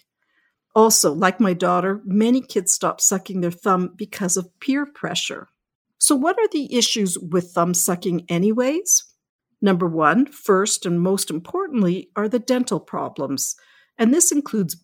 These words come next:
buck teeth and other alignment problems. The more intensely and frequently a toddler sucks on her thumb, the greater the risks of dental issues. And by the way, this is also true for pacifier use.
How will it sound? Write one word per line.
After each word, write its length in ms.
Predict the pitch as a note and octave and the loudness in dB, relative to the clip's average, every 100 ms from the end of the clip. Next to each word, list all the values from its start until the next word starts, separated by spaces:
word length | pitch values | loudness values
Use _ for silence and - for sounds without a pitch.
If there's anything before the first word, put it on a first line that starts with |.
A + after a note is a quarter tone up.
| _ | _
buck 280 | F#3 G#3+ - | 0 0 -2
teeth 340 | B3+ B3 - | 0 0 0
and 220 | - G#3+ - | 0 0 0
other 300 | F#3+ G3+ F#3+ | -2 0 0
alignment 640 | F3 E3+ E3+ F3 F3 F3 | 2 2 2 2 0 -2
problems. 720 | - F3 E3 E3 D3+ - - - _ _ _ _ _ | 0 0 0 -4 -6 -4 -6 -8 _ _ _ _ _
The 100 | B3 | 4
more 380 | A3 C4+ F#4 B4 | 6 8 6 0
intensely 760 | - D#4+ - B3+ A#3+ - F3+ - | -6 -8 -2 0 0 -2 -4 -2
and 140 | A3 | -4
frequently 640 | - B3+ A#3+ F#3 - E3+ D#3 | -4 -6 -6 -6 -4 -2 -4
a 40 | |
toddler 400 | D#3 G3+ F3+ F3 | -2 0 0 -2
sucks 380 | E3+ - F3 - | -2 0 0 -2
on 140 | A3 | -2
her 120 | A3+ A3+ | -4 -4
thumb, 380 | C4 B3+ E4 - _ _ _ | -4 -2 -4 -6 _ _ _
the 80 | B3 | -2
greater 420 | G3 F#3 E3+ G3 | 0 0 2 0
the 140 | G#3 F3 | -2 -4
risks 400 | D3+ - - G#3+ | -4 -4 -4 -8
of 120 | F3 | -4
dental 440 | F3+ F3 A3+ G#3 | -4 -4 -6 -6
issues. 580 | B3 - - D3 - - - _ _ _ | -6 -4 -4 -4 -6 -12 -14 _ _ _
And 160 | A3 G3+ | 0 2
by 180 | C4 | 0
the 120 | C#4+ C4 | 0 -2
way, 260 | B3+ E3+ | -2 -2
this 260 | E3+ C4 - | 0 -2 -2
is 140 | F#4 | -4
also 300 | C#4+ C#4+ - | -6 -6 -6
true 300 | A3 - A3 | -8 -6 -6
for 180 | G3+ F#3 | -6 -8
pacifier 800 | F3 F#3+ F3+ - F3 D3 D#3+ D#3+ | -6 -4 0 0 0 -4 -4 -6
use. 600 | D3 C#3+ - - - - | -6 -8 -6 -4 -6 -8